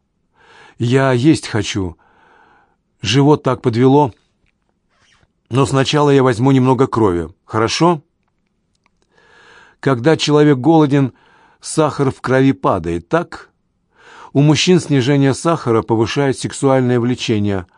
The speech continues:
а у женщин, как я слышал, наоборот. Я сложил ещё не просохшее одеяло, перекинул его через металлическую спинку в ногах и живо вскарабкался на матрас. «Ложись».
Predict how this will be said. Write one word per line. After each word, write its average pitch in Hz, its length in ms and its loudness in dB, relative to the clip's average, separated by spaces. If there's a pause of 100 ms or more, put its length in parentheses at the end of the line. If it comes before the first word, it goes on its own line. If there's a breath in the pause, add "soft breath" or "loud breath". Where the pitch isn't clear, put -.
(540 loud breath)
а 117 260 2
у 131 160 0
женщин, 135 500 0
как 113 220 -4
я 113 120 0
слышал, 101 680 -6 (140)
наоборот. 135 720 -2 (1200 loud breath)
Я 156 180 2
сложил 147 400 0
ещё 127 480 2
не 117 140 0
просохшее 117 640 -2
одеяло, 113 480 0
перекинул 120 520 0
его 110 260 2
через 104 220 -4
металлическую 107 800 -2
спинку 107 460 -4
в 104 80 -4
ногах 107 520 -4 (480 soft breath)
и 180 160 2
живо 135 440 2
вскарабкался 107 760 -4
на 107 80 -2
матрас. 90 800 -8 (280)
«Ложись». 117 580 -2